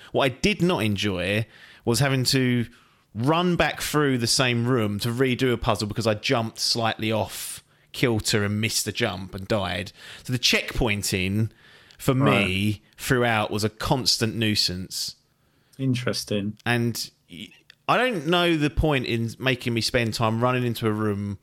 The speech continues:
Speaker 1: that's, that takes ten seconds to run through,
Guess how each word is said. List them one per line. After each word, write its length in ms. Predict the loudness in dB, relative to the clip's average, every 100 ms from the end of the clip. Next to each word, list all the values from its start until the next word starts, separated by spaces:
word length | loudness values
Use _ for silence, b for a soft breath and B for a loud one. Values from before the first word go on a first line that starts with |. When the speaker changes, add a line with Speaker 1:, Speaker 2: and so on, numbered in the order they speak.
| b b b b b b b _ _ -8
Speaker 1:
that's, 300 | -6 -4 -4
that 160 | -4
takes 220 | 0 -2 0
ten 240 | 0 0
seconds 440 | 0 -2 -2 -4
to 100 | -4
run 220 | -4 -4 -4
through, 460 | -4 -2 -2 -2